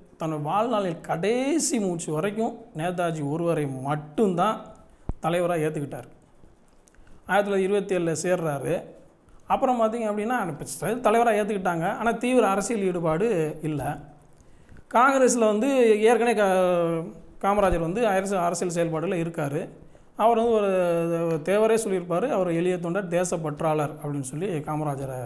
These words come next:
சொல்லியிருப்பார். அப்போ வந்து ஆயிரத்தி தொள்ளாயிரத்தி முப்பத்தி மூணு ஜூன் இருபத்தி மூணாம் தேதி பார்த்தீங்கன்னா, சாயல்குடியில ஒரு காங்கிரஸ் சார்பா ஒரு கூட்டம் நடக்குது. அப்போ வந்து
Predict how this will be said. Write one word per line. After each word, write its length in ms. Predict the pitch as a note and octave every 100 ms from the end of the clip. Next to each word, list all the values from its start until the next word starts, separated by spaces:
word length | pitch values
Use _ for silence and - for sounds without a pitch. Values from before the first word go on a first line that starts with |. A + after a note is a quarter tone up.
| A#2
சொல்லியிருப்பார். 440 | A2+ C#3+ C3+ A#2+ G#2 - - - - - - -
அப்போ 140 | A3+
வந்து 140 | A3 A#3+
ஆயிரத்தி 300 | G#3 A#3 A3+
தொள்ளாயிரத்தி 260 | A3 G3+
முப்பத்தி 500 | G#3 G3+ C#4 C4 A#3
மூணு 440 | G3 F3+ A#3 G3+ - - - - - - - - _ -
ஜூன் 220 | C#3+ A3 A3+
இருபத்தி 380 | F3+ G#3+ G#3
மூணாம் 260 | F#3+ E3+ D#3
தேதி 180 | E3 E3+
பார்த்தீங்கன்னா, 440 | D3+ D3 C#3+ G3+ -
சாயல்குடியில 800 | E3+ F#3 C#4 G#3+ F3 D#3+ G#3+ F#3+
ஒரு 160 | D3+ D3 C#3 C3 C3 B2
காங்கிரஸ் 480 | - F3+ G3 E3+ D3+
சார்பா 400 | C#3 C#3 F#3 F#3+
ஒரு 360 | D3+ C#3 B2+ B2+ -
கூட்டம் 220 | D3+ B2+
நடக்குது. 340 | B2 B2 - - - _ _ - - - - - - - - -
அப்போ 320 | F3+ - G3+
வந்து 240 | F#3+ G#3